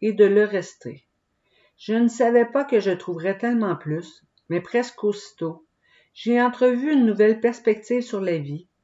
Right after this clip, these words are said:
différente de la mienne. Il semble que chaque journée soit beaucoup plus productive et satisfaisante. J'ai beaucoup plus de joie de vivre et je trouve du plaisir dans les choses simples.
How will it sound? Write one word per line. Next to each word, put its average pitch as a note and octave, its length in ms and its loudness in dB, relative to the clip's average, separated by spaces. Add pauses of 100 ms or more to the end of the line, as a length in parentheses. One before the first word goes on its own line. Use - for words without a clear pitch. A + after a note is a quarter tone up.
(200)
différente F#3+ 760 -6
de F#3+ 100 -4
la F#3+ 160 -2
mienne. C#3+ 500 -6 (1080)
Il A3 160 0
semble C#4 300 0
que A#3 120 2
chaque A#3 300 -4
journée G3 360 -4
soit F#3+ 260 -2
beaucoup A#3+ 340 -2
plus B3 180 -2
productive A3 800 -2
et F#3 60 0
satisfaisante. F3 1040 -6 (600)
J'ai G#3 220 -4
beaucoup A3 320 -2
plus D4+ 300 -2
de G#3 100 6
joie G3 220 -2
de E3 100 -12
vivre F3+ 360 -6 (180)
et G#3+ 160 2
je A3 80 4
trouve B3 300 -4
du - 120 -18
plaisir G#3 600 0
dans F3 160 -2
les E3 140 -2
choses F3 420 -6
simples. C#3 440 -12